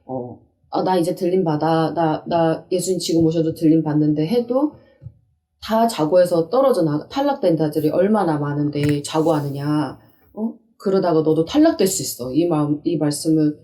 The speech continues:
저에게 주셔서 무섭더라고요. 그러고 집에 가서 이제 집에 가자마자 집을 청소하고 씻고 이제 말씀을 바로 봤는데,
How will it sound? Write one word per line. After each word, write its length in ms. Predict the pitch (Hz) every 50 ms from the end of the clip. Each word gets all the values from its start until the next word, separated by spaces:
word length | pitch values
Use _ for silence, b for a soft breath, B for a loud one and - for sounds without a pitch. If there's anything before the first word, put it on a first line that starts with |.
| _ _ -
저에게 280 | - 180 165 156 160 160
주셔서 580 | - 165 156 - 160 160 185 175 151 143 B B B B B B B B B _ _ - _ _
무섭더라고요. 960 | - 156 208 202 - - 170 156 151 147 147 147 151 147 147 147 147 147 147 -
그러고 300 | 165 160 160 151 156 151
집에 320 | - - 156 156 160 156
가서 480 | - - 151 147 - 170 196 226 226 B B B B B -
이제 260 | 160 156 147 139 - - - _ _ _ _ _ _ _ -
집에 200 | - 170 175 175
가자마자 720 | 170 170 160 160 170 165 156 151 147 156 151 147 143 143 -
집을 320 | - - - 156 151 156 151
청소하고 540 | 151 220 226 233 240 220 180 160 151 151
씻고 500 | 156 - - - - - - 165 160 151
이제 200 | 151 143 131 - - -
말씀을 460 | - 147 160 160 - - 240 214 175 -
바로 260 | 160 151 151 151 147
봤는데, 500 | 151 156 151 151 147 143 - 156 165